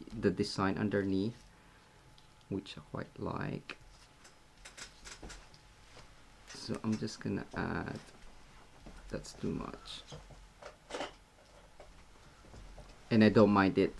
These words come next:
um, going over that shell then. If it is, uh, more, um,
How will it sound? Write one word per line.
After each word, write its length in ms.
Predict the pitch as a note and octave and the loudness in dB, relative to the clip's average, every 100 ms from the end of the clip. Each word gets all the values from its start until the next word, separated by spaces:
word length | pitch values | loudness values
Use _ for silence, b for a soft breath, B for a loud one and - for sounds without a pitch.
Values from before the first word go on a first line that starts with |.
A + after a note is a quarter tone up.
| - | -4
um, 460 | G2+ F#2+ F2+ F2+ F#2 - - - - - C3 | 2 4 6 4 2 -4 -20 -20 -20 -6 8
going 380 | B2+ A#2+ G2 E2+ | 12 12 12 8
over 260 | F#2 F2+ D#2+ | 4 4 2
that 180 | D#2 - - - - | 0 -4 -18 -20 -12
shell 400 | - - F#2 E2+ | -8 2 4 4
then. 340 | D#2+ - - F#2+ B B B - | 2 0 -2 -4 B B B 4
If 160 | G#2 | 6
it 160 | G2+ - | 4 8
is, 280 | A2 G#2 - | 8 8 2
uh, 340 | G2 F2+ F2 F2 - | 4 8 8 6 2
more, 680 | G#2+ G2+ G2 F#2+ F#2 F2+ - - - - - - - - - - - - - - - - | 4 6 6 6 4 2 -2 -16 -20 -20 -20 -18 -18 -18 -20 -20 -20 -20 -20 -20 -10 -2
um, 500 | F#2 F2 F2 F2 | 0 0 0 0